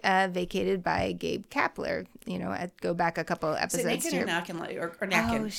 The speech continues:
Speaker 2: it
Speaker 1: shit.
Speaker 2: Nakin like Kraken? There,
Speaker 1: Nakin.
Speaker 2: wait, someone taught,
Speaker 1: Oh,
Speaker 2: so Deborah
Speaker 1: fuck.
Speaker 2: taught us a mnemonic for it, and I can't remember. I think it's
Speaker 1: Oh,
Speaker 2: Nakin like
Speaker 1: Nakin like
Speaker 2: Kraken.
Speaker 1: Kraken. I think you're right.
Speaker 2: But I don't know,
Speaker 1: Sorry.
Speaker 2: but I think
Speaker 1: No, no, I think you're right because I think I remember it was one of the ones when she subbed in for me, and I remember listening and being like,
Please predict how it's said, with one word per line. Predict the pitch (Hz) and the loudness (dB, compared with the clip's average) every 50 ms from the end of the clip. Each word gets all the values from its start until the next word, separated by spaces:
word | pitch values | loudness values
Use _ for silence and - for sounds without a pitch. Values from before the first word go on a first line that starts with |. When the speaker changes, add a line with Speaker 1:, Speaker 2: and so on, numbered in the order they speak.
| - - - | -6 -4 -2
Speaker 2:
it | 175 | 0
Speaker 1:
shit. | - 196 | 2 2
Speaker 2:
Nakin | 190 190 - 240 | 2 2 2 0
like | 220 196 196 | -2 -2 0
Kraken? | - 185 185 190 - 220 | 2 0 0 2 2 2
There, | 190 190 196 226 226 | 2 4 4 4 4
Speaker 1:
Nakin. | 226 190 208 | 2 2 2
Speaker 2:
wait, | 214 226 233 - 202 - | 4 4 2 2 0 0
someone | - 285 269 277 302 294 | 2 2 4 4 2 2
taught, | 285 269 247 233 - | 4 4 2 2 2
Speaker 1:
Oh, | - 240 254 254 247 240 - | 0 -2 0 0 2 4 4
Speaker 2:
so | 269 240 | 4 6
Deborah | 247 240 247 - | 6 4 4 2
Speaker 1:
fuck. | 180 - | 2 2
Speaker 2:
taught | 285 240 | 2 4
us | 233 - 254 | 4 2 2
a | - - 208 | 0 0 0
mnemonic | 214 208 202 190 180 185 185 185 - | 0 0 0 0 0 0 -2 -4 -6
for | - 185 160 | -2 -2 0
it, | - | 0
and | - 156 | 0 -2
I | |
can't | 160 - 196 - | -2 -2 -4 -2
remember. | 180 175 160 143 | -2 -2 0 0
I | 147 139 | -2 0
think | 233 269 311 | 0 -2 -4
it's | 320 - 254 | -2 4 6
Speaker 1:
Oh, | |
Speaker 2:
Nakin | 226 220 220 220 | 6 6 8 6
like | |
Speaker 1:
Nakin | |
like | 196 180 180 180 | 6 6 6 6
Speaker 2:
Kraken. | - 190 180 196 - - | 6 4 4 4 2 2
Speaker 1:
Kraken. | 190 165 - - | 0 0 -2 -2
I | - 175 180 | -2 -2 -2
think | - - 190 175 - | 0 -2 -4 -2 -2
you're | 190 175 | -2 -2
right. | 170 170 170 170 | -2 -2 2 2
Speaker 2:
But | 165 - | 2 4
I | 180 202 | 4 4
don't | 226 226 220 | 4 4 4
know, | 220 254 | 4 6
Speaker 1:
Sorry. | 277 - - 165 165 | 6 8 6 6 6
Speaker 2:
but | 202 185 190 | 4 4 6
I | - 190 | 4 4
think | 196 214 220 214 220 | 4 4 2 6 8
Speaker 1:
No, | 240 247 247 240 | 10 10 10 12
no, | 247 233 | 12 12
I | 202 214 233 | 12 12 10
think | 233 277 277 262 285 | 8 6 4 4 4
you're | 269 247 | 6 8
right | 240 233 226 180 | 8 8 8 8
because | 190 190 208 202 190 | 6 4 4 6 6
I | 196 190 | 4 4
think | - 240 247 - - | 4 2 2 4 4
I | 208 | 4
remember | 202 208 214 220 226 240 240 226 | 4 6 4 6 6 6 6 6
it | 226 - 208 | 4 4 6
was | 202 208 196 196 | 4 4 2 4
one | 214 226 226 233 | 4 4 4 4
of | 208 | 4
the | 214 202 202 | 2 0 0
ones | 208 202 202 196 - | 0 0 -2 -2 -2
when | 196 190 185 | -2 0 0
she | 180 - - 208 | 0 0 0 0
subbed | 190 - 214 185 175 185 | 2 2 2 0 0 0
in | 180 180 | -2 -2
for | - - 185 | -2 0 0
me, | 180 202 233 220 185 | 4 4 4 4 4
and | 180 180 | 0 -2
I | - | -2
remember | - 190 202 202 190 220 208 | 0 0 2 2 4 4 2
listening | 226 220 - - - 202 202 | 4 2 0 0 -2 -2 -2
and | 202 | -2
being | 214 - 208 | -2 -2 -2
like, | 202 196 - | -2 -4 -6